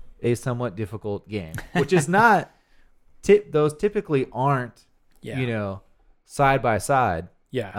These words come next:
Speaker 1: Um, but just, like, when you're exploring the world and running around, even though you're slashing some baddies, like,
Speaker 2: Yeah.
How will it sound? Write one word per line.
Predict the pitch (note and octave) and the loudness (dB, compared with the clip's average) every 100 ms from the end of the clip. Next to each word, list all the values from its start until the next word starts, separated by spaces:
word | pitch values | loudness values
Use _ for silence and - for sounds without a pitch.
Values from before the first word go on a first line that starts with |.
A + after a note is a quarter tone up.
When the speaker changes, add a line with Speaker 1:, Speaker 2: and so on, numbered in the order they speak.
| G#2+ G#2+ G2 F2+ | -2 0 -2 -4
Speaker 1:
Um, | E2+ E2 - _ _ _ _ - | -8 -12 -18 _ _ _ _ 0
but | C#3+ | 0
just, | C#3+ E3 | 0 -2
like, | G#3 F#3 | -2 -2
when | F#3 | -2
you're | D#3+ C#3+ | 0 -2
exploring | - - C3 D3 C#3 | -4 -8 -4 0 0
the | |
world | G2 A2+ C3 A#2 | 2 4 4 2
and | G#2+ | 0
running | G#2+ A#2+ | -2 -2
around, | G#2+ G#2+ A2+ | 0 0 0
even | G#2 A2 | 0 -2
though | A2 | -2
you're | A2 | -2
slashing | G2+ - G#2 G#2 B2 | -4 -2 -2 -2 -6
some | - F#2 | -12 -4
baddies, | G2 B2+ A#2 F#2+ | 0 0 -2 -4
like, | F2+ D#2+ | -6 -6
Speaker 2:
Yeah. | - G#2 | -10 -16